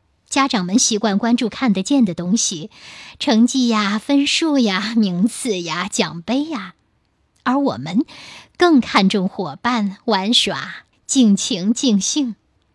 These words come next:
记得某个周日的下午，每周末如期举行的小精灵剧团活动，因为一场突如其来的雷雨冲掉了。雨太大，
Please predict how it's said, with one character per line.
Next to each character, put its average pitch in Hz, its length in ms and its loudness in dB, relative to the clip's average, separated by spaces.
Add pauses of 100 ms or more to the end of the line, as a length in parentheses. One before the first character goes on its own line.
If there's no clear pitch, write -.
(1160)
记 262 200 2
得 226 400 -2
某 202 220 6
个 202 100 -2
周 262 220 2
日 262 160 0
的 196 120 -4
下 196 300 -4
午， 151 300 -12 (180)
每 214 160 2
周 269 180 4
末 269 220 6
如 233 160 0
期 - 180 -2
举 208 220 -4
行 202 240 -4
的 202 300 -2
小 175 320 -2
精 247 240 2
灵 226 180 4
剧 233 160 -2
团 240 220 -2
活 175 180 -8
动， 208 320 0 (460)
因 311 160 6
为 302 100 4
一 277 100 6
场 269 240 2
突 240 200 2
如 233 120 2
其 220 200 -4
来 202 160 -2
的 196 120 -4
雷 196 200 -2
雨 233 200 -4
冲 190 280 0
掉 160 240 -4
了。 143 240 -16 (460)
雨 214 140 -4
太 226 200 -2
大， 226 300 -2